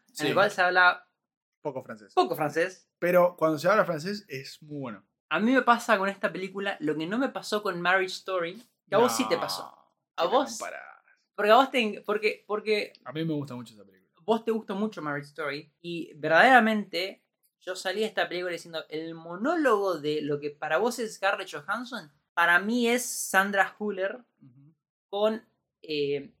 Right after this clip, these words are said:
Speaker 1: el, el monol-, su monólogo". Una película acerca de, de un, de un juicio. No voy a abarcar spoilers, pero bueno. Pero es una película sobre un juicio, básicamente,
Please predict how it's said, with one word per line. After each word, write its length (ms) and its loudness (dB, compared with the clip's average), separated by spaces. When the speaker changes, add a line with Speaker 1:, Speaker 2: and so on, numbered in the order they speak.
Speaker 1:
el, 200 -14
el 160 -6
monol-, 400 4
su 180 2
monólogo". 420 4
Una 120 -14
película 340 -2
acerca 380 -8
de, 300 -4
de 120 -20
un, 160 -20
de 100 -16
un 120 -20
juicio. 340 -8
No 160 0
voy 180 4
a 480 0
abarcar 420 -4
spoilers, 380 -6
pero 180 0
bueno. 220 -2
Pero 120 -2
es 140 -4
una 100 -4
película 240 -6
sobre 220 -12
un 100 -18
juicio, 380 -12
básicamente, 720 -10